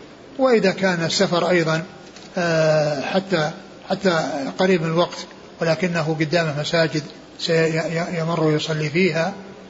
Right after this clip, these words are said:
لا بأس بذلك. أما كونه يتعمد أنه عند قرب صلاة الجمعة يعني يظهر يمشي ويخرج من البلد ويترك التجميع، يعني وليس بينه وبين الجمعة إلا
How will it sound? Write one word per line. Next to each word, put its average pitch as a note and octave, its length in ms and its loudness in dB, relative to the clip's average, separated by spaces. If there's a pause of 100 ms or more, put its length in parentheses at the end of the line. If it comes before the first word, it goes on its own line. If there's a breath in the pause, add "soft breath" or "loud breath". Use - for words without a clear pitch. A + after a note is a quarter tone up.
(240)
لا D4 120 2
بأس E3+ 240 2
بذلك. C#3+ 420 -2 (840)
أما G#3+ 220 2
كونه G3 340 2
يتعمد E3 480 0 (640)
أنه D#3+ 260 -4
عند D#3+ 420 -2 (560)
قرب E3 440 2 (580)
صلاة E3+ 300 2
الجمعة D#3+ 460 2 (600)
يعني D#3 200 -4 (380)
يظهر F3 400 2 (280)
يمشي F#3 380 2 (400)
ويخرج E3+ 320 2
من D#3+ 140 0
البلد F3 380 4 (540)
ويترك E3+ 360 -2
التجميع، F3+ 580 2 (540)
يعني D#3 180 -2
وليس F3+ 320 2
بينه E3 440 2
وبين E3 240 2
الجمعة D#3 440 2
إلا E3 320 0